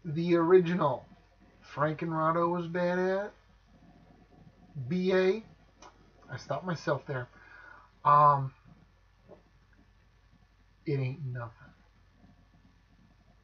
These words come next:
That's all I'm gonna say. <laughs> I have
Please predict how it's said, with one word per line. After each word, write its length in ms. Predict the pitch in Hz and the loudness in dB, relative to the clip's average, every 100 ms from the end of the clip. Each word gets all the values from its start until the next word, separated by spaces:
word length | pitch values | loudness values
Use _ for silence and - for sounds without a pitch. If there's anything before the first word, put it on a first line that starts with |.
| _ _ _ | _ _ _
That's 220 | 147 147 - | -12 -12 -10
all 220 | 160 160 | -10 -8
I'm 120 | 170 | -8
gonna 200 | 151 156 | -10 -10
say. 320 | - 180 175 - _ _ _ _ - - - | -12 -14 -16 -18 _ _ _ _ -20 -10 -4
<laughs> 560 | 277 254 254 262 254 - - - - - - - - - - - | -2 0 2 2 0 -4 -20 -20 -20 -20 -20 -20 -20 -20 -20 -14
I 120 | 127 | -10
have 320 | 135 - 147 | -6 -4 0